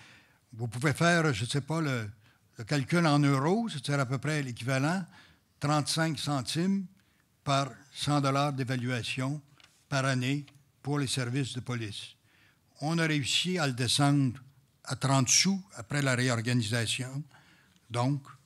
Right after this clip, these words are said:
trente centimes sur cent dollars d'évaluation. Et, euh, je pense que ça a, ça a, ça a été remonté depuis. Parce que les, c'est, ce qui est, ce qui est, ce qui est le,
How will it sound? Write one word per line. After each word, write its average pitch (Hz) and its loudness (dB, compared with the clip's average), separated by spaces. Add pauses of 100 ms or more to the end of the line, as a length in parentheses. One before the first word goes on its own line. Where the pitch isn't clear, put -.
(120)
trente 131 -2
centimes 135 0
sur 120 -8
cent 127 -6
dollars 123 -6
d'évaluation. 113 -8 (800)
Et, 123 -2 (180)
euh, 110 -6 (640)
je 101 -8
pense 139 -2
que 139 -6
ça 139 -4
a, 131 -2
ça - -6
a, 120 -2
ça - -6
a 135 0
été 135 -2
remonté 123 -4
depuis. 107 -10 (640)
Parce 110 -8
que 131 -4
les, 117 -4 (200)
c'est, 113 -8
ce - -6
qui 147 -2
est, 120 -4
ce - -8
qui 151 -6
est, 127 -4
ce - -16
qui 135 -6
est 127 -4
le, 113 -10